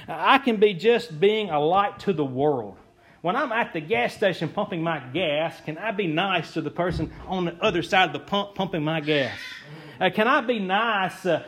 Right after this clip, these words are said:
even though I'm going through a fast food line and it's taking fifteen minutes too long? When I get to the window, can I be nice? Can I say, "Hey, friend"? Uh, can I say, "Hey, how are you doing?" Can we have joy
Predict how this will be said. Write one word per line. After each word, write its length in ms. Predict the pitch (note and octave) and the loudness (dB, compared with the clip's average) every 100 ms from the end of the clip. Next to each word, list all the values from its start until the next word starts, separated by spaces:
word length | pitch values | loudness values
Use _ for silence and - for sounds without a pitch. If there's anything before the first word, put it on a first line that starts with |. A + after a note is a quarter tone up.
| - - | -10 -4
even 280 | B3+ A#3 | -2 0
though 160 | A3 A#3 | 2 4
I'm 160 | G#3+ G3+ | 2 0
going 220 | A3 G#3 | -2 0
through 140 | G#3+ | 0
a 60 | F#3 | 0
fast 400 | - A3+ A3 - | 2 2 2 0
food 240 | A#3 A3+ | 0 0
line 320 | F3 E3+ F#3 | 2 2 2
and 120 | F#3+ E3 | 0 -4
it's 100 | D#3+ | 0
taking 340 | A3 G#3+ E3+ | 0 2 -2
fifteen 600 | E3 B3+ B3+ - A#3+ A#3 | -2 -2 -2 -2 0 2
minutes 260 | A#3 A3 - | 2 0 0
too 240 | - C4 | 4 6
long? 580 | A#3 A3+ G#3+ D3 C#3+ D#3 - - | 6 8 8 8 4 0 -8 -6
When 180 | F3 G#3 | 2 6
I 160 | G3 F3+ | 6 6
get 320 | F#3+ D4+ D4 | 6 4 4
to 120 | A#3+ | 4
the 100 | G3+ | 6
window, 460 | G3+ C4 G3+ E3+ F3 | 4 2 4 2 2
can 220 | G3+ G3 | 2 4
I 180 | G#3 G#3+ | 4 4
be 180 | G#3 | 4
nice? 500 | G3 G#3+ G#3 C#3 B2+ - | 2 2 0 -2 -6 -4
Can 120 | F#3 | -2
I 60 | |
say, 180 | G3+ A3 | 2 2
"Hey, 240 | F3+ A#3 D4 | 6 6 6
friend"? 540 | - F3 E3+ G3+ C4 - - G#3+ | 2 2 4 4 0 -8 -6 2
Uh, 140 | G3+ | 4
can 140 | G3 G3 | 4 4
I 160 | A3+ | 4
say, 260 | A3+ A3 G3 | 6 6 6
"Hey, 220 | F#3 B3+ | 6 8
how 160 | G3+ G#3 | 10 8
are 80 | |
you 140 | A3 A3 | 6 4
doing?" 200 | B3 A3+ | 2 2
Can 140 | G3 | 2
we 140 | A#3+ A#3 | 4 6
have 300 | A#3 F3 C#3 | 6 4 2
joy 520 | C#3 A#3 C#4+ B3+ | 8 10 10 6